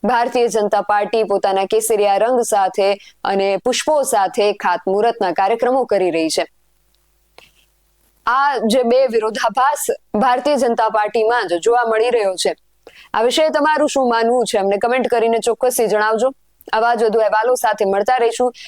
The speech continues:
તમે મારી YouTube ચેનલને સબસ્ક્રાઇબ કરવાનું અને અમને Facebook અને Instagram પર ફોલો કરવાનું ભૂલશો નહીં.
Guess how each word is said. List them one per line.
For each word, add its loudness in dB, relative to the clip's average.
તમે 2
મારી 0
YouTube 0
ચેનલને 2
સબસ્ક્રાઇબ 0
કરવાનું 2
અને 2
અમને 0
Facebook -2
અને 0
Instagram 0
પર 0
ફોલો 0
કરવાનું 0
ભૂલશો -2
નહીં. 0